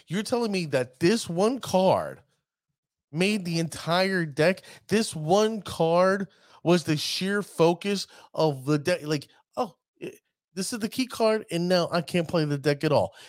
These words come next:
You can look, do me a favor. You can go to M T G Ecto, uh, sorry, M T G Goldfish, or you can go to M T G Decks, or, or top, uh, Top Eight Decks, or top eight dot com. Look, look for the Izzet decks in Pioneer,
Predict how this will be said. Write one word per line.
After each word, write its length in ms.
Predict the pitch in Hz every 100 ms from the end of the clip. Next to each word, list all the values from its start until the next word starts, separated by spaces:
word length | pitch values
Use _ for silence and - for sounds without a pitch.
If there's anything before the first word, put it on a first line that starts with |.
| -
You 180 | 143 180
can 260 | 220 262 226
look, 300 | 185 117 - 156
do 120 | 165
me 140 | 220 220
a 60 |
favor. 400 | - 160 120 110 - - -
You 80 |
can 100 | 196
go 140 | 185 175
to 80 | 156
M 120 | 165
T 200 | - 143
G 160 | 127
Ecto, 420 | 139 139 - 147 151
uh, 260 | 143 135
sorry, 300 | 123 151 131
M 160 | 151 165
T 180 | 170 151
G 420 | 131 151 147 143 - - -
Goldfish, 720 | 175 180 180 156 170 160 156 - -
or 80 | 147
you 60 | 156
can 80 |
go 80 | 151
to 120 | 143
M 140 | 147 165
T 160 | 151
G 200 | 135 143
Decks, 420 | 131 190 208 202 - - - -
or, 140 | 156
or 560 | 147 143 143 143 139 143
top, 340 | - 175 175 151 -
uh, 220 | 143 135 131
Top 300 | - 175 180
Eight 260 | 165 175 -
Decks, 460 | 196 202 196 -
or 160 | 165 135
top 260 | 127 156 160
eight 260 | 170 170 _ _ _ _
dot 240 | 170 170
com. 280 | - 190 190 - - _ 190
Look, 400 | 202 226 - -
look 400 | 170 175 254 240
for 180 | - 277
the 160 | 202 185 185
Izzet 320 | 170 165 127
decks 260 | 131 117 - - -
in 180 | 151 151
Pioneer, 500 | 156 139 139 127